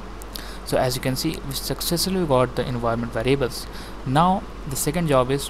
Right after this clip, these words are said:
to execute a system command like who am I or L S or anything that can be an indication that we,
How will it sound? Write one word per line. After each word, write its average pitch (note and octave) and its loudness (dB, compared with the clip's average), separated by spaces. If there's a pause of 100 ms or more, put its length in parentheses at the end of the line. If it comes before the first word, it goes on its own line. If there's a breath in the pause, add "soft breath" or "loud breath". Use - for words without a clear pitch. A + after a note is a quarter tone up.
to C3+ 0
execute B2+ 0
a B2 -2
system - -4
command B2 2
like A#2 -2
who B2+ 0
am B2 0
I D3+ 2
or B2 2
L B2+ 2
S C#3 0
or A#2+ -2
anything C#3+ -2 (400 loud breath)
that A#2+ 0 (380)
can A#2+ -2 (340)
be B2 2
an B2 2
indication B2 -2
that A#2+ -2 (100)
we, B2 -2